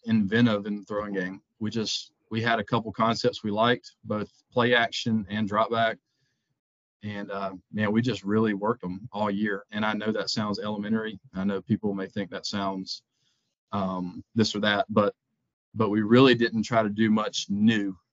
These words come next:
And I think when you do new and you don't have a lot of time to, to rep it, especially in high school at our level where we're gonna dress fifty kids, um, sometimes you can get sloppy with things.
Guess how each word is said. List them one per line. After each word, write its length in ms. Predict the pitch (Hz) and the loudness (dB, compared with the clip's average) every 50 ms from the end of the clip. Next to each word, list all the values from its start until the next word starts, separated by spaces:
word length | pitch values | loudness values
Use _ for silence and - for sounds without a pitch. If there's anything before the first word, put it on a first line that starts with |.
| _ | _
And 120 | 101 101 107 | -12 -10 -8
I 60 | 107 | -6
think 220 | - - 120 104 113 | -2 -2 0 2 4
when 80 | 110 | 2
you 100 | 107 101 | 2 2
do 160 | 92 117 117 | 2 2 4
new 420 | 107 104 107 113 120 123 127 123 120 | 4 6 6 6 6 6 6 6 4
and 80 | 110 | 4
you 100 | 107 104 | 2 2
don't 180 | 101 117 117 110 | 0 -2 0 0
have 120 | 117 117 | 0 0
a 40 | 110 | 0
lot 160 | 110 113 110 | 0 0 0
of 80 | 104 101 | -2 -2
time 300 | - 117 113 113 110 107 | -2 0 0 0 0 -2
to, 260 | - - 101 95 95 95 - _ _ _ _ _ _ _ _ _ _ _ - | -2 0 0 0 0 -2 -6 _ _ _ _ _ _ _ _ _ _ _ -4
to 120 | - 110 | -2 -2
rep 320 | 98 101 107 110 117 - - | 0 0 0 0 0 2 2
it, 160 | 120 110 - _ _ _ | 0 0 0 _ _ _
especially 400 | - - - 120 113 - - 113 | -10 -2 0 0 0 2 0 0
in 60 | 104 101 | -2 0
high 180 | 98 107 110 | 0 0 0
school 380 | 110 - - 117 117 120 117 104 | -2 -2 -2 0 2 2 2 2
at 100 | 92 92 | 0 0
our 180 | 98 110 113 | 0 0 2
level 300 | 113 113 113 117 123 120 | 2 0 0 2 0 0
where 100 | 104 104 | 0 0
we're 120 | 104 104 101 | -2 -2 0
gonna 140 | 110 110 98 | 0 0 2
dress 200 | 113 113 107 - | 2 0 0 -2
fifty 300 | - 123 110 - - 95 | -4 -6 -6 -6 -8 -6
kids, 500 | - 123 120 120 120 - - - - - _ _ - - - - - _ _ _ _ - | -2 0 2 2 0 0 -4 -8 -10 -12 _ _ -14 -14 -14 -16 -20 _ _ _ _ -8
um, 580 | 98 98 98 95 92 92 95 - - 90 104 - _ _ _ _ _ _ _ _ _ _ _ _ _ _ - - | -6 -4 -4 -4 -6 -8 -10 -14 -16 -16 -16 -18 _ _ _ _ _ _ _ _ _ _ _ _ _ _ -14 -8
sometimes 420 | - - 120 113 110 110 107 98 | -4 -2 0 0 0 0 -2 -2
you 100 | 107 101 | -4 -4
can 120 | 101 104 | -4 -4
get 160 | 98 104 95 - | -4 -4 -4 -4
sloppy 420 | - - 107 107 104 101 - 107 | -4 -2 0 0 0 0 -2 -2
with 160 | 101 101 92 | -4 -4 -6
things. 380 | - 95 95 98 101 101 - | -6 -6 -6 -4 -6 -8 -8